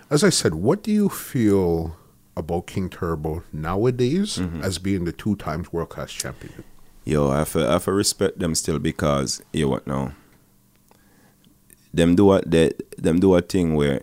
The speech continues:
Speaker 2: enough people didn't believe so them can do.
Speaker 1: Mm-hmm.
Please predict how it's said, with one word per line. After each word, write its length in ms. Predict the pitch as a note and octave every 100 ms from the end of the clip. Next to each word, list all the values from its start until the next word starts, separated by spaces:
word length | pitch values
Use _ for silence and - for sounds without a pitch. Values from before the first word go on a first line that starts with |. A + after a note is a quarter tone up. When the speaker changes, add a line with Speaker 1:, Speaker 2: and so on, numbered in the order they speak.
| -
Speaker 2:
enough 280 | F2 D#2 -
people 400 | F#2 E2+ F2 E2 - -
didn't 260 | F2 D#2+
believe 320 | D#2 E2 E2 D#2
so 100 | C#2
them 200 | C#2 C2+
can 300 | - C#2+ D#2
do. 180 | D#2 - _ -
Speaker 1:
Mm-hmm. 260 | E2+ C#2